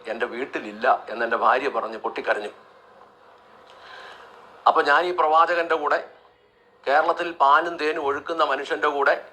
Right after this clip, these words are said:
ഈ സ്വയം പ്രഖ്യാപിത, ആ, വ്യക്തിയുടെ കൂടെ ഞാനിങ്ങനെ ഇദ്ദേഹത്തിൻ്റെ കൂടെ നിൽക്കുമ്പോൾ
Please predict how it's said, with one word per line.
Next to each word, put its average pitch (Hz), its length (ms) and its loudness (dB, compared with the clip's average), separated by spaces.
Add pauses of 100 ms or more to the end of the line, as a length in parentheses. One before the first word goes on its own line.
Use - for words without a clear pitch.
(680)
ഈ 156 80 -8
സ്വയം 156 340 2
പ്രഖ്യാപിത, 165 600 0 (1000)
ആ, 127 120 2 (1400)
വ്യക്തിയുടെ 156 440 0
കൂടെ 139 180 0 (720)
ഞാനിങ്ങനെ 180 420 0
ഇദ്ദേഹത്തിൻ്റെ 185 380 0
കൂടെ 175 140 0
നിൽക്കുമ്പോൾ 170 420 -2